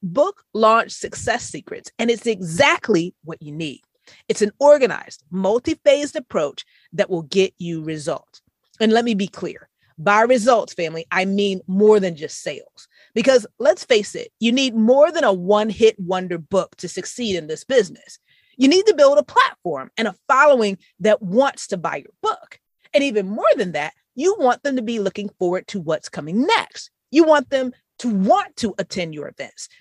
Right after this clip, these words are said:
to subscribe to your podcast, to sign up for your course, and become your next high-ticket coaching client. But that can only happen if you do the right things at the right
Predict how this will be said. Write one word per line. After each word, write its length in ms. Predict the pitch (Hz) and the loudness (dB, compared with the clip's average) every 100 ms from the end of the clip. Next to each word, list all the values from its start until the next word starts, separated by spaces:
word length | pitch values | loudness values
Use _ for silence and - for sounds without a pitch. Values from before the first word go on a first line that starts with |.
| - | -4
to 220 | 269 240 | -2 -2
subscribe 540 | - 233 - 247 254 | -4 -14 -2 0 0
to 100 | 247 | -2
your 100 | 247 | -6
podcast, 800 | - - 381 320 - 110 - - _ _ | -4 -2 -2 -4 -10 -12 -14 -20 _ _
to 100 | - | -6
sign 240 | 202 208 208 | -4 -4 -2
up 140 | 202 | -4
for 60 | 190 | -4
your 120 | 156 | -6
course, 460 | - 302 370 392 - _ _ _ - | -4 -6 -4 -8 -10 _ _ _ -4
and 120 | 233 | -2
become 340 | 214 - 220 | -2 -2 -2
your 120 | 202 175 | -2 -4
next 520 | 185 214 220 - - | -2 0 -2 -6 -16
high-ticket 760 | - 170 170 - - 165 170 _ | -4 -2 -2 -6 -10 -8 -10 _
coaching 380 | 170 143 147 - | -12 -12 -16 -10
client. 420 | - 240 156 - _ _ _ - | -2 0 -2 -10 _ _ _ -12
But 140 | 208 | -6
that 180 | 233 208 | -4 -4
can 140 | 202 - | -6 -4
only 400 | 247 269 311 339 | 0 2 2 0
happen 600 | 349 - 311 247 - 143 156 _ _ - | -4 -2 -2 -4 -8 -8 -10 _ _ -6
if 240 | 254 285 | -4 -4
you 160 | 269 294 | -4 -4
do 260 | 220 202 190 | -4 -6 -6
the 140 | 165 | -8
right 320 | 175 196 - _ | -6 -6 -6 _
things 480 | 339 320 151 156 - _ _ - | -8 -6 -8 -14 -20 _ _ -20
at 120 | - | -18
the 80 | 139 | -18
right 220 | 127 - | -18 -20